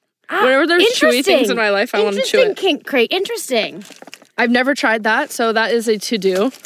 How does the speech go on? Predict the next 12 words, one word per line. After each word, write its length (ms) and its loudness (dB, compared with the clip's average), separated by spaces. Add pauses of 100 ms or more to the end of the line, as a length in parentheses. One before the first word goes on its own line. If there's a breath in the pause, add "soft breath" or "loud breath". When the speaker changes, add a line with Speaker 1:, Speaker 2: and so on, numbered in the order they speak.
Speaker 1:
Okay, 200 2
what's 280 0
next? 360 -2 (160 loud breath)
So 140 -2
it's 120 0
just 200 -4
a 60 -2
bunch 260 2
of 140 -4
ropes. 420 -2 (100)
Next 440 0
is 420 2